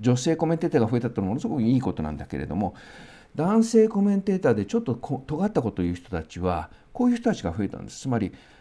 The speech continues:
社会的強者に対して何か言うのではなくて、社-、せ-、もしくは政治的な権力者に対して何か言うのではなくて、なんとなく政治的、なんとなく社会的なことを言うんだけども、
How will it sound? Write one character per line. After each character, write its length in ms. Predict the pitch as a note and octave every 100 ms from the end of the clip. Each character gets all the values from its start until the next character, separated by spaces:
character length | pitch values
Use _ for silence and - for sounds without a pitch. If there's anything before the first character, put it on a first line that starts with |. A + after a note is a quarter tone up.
| _
社 200 | - F3+
会 280 | A3 A#3+ A#3
的 320 | A#3+ A#3 - -
強 300 | C#4 C4+ B3+
者 180 | D3+
に 140 | A2 G#2
対 220 | A2 G2
し 100 | -
て 180 | - G#2+
何 220 | B2 A2
か 120 | F2+
言 160 | F2 G2
う 40 |
の 100 | E2
で 80 | D2
は 100 | C2+
な 120 | D#2
く 80 | -
て、 140 | -
社-、 160 | - B2 - -
せ-、 260 | - - - A#2+
も 120 | C3+
し 80 | -
く 100 | G#2
は 60 |
政 300 | - F#3+ A#3
治 80 | G3+
的 180 | A3 G#3+
な 100 | F#3+
権 320 | - A#3 A3+
力 200 | G#3+ -
者 120 | E3
に 80 | A#2
対 160 | G#2 G2
し 40 |
て 60 | A2
何 160 | G#2+
か 100 | F2
言 120 | F2+
う 20 | G2
の 120 | E2
で 60 |
は 120 | D#2 D2
な 140 | F2
く 120 | -
て、 360 | - G#2 F2+ - - _ _ - _ -
な 140 | A3
ん 40 | A#3+
と 100 | C4+
な 60 |
く 40 | -
政 240 | G3+ D#3+
治 80 | D3
的、 160 | C#3
な 100 | D3
ん 60 | G3+
と 80 | A3+
な 80 | A3+
く 40 |
社 120 | F3
会 160 | E3 D#3+
的 100 | E3
な 80 | E3
こ 100 | D#3
と 100 | D3
を 20 |
言 100 | C3+
う 60 |
ん 20 | C#3
だ 80 |
け 120 | A#2 F#2+
ど 80 |
も、 240 | A2+ A2+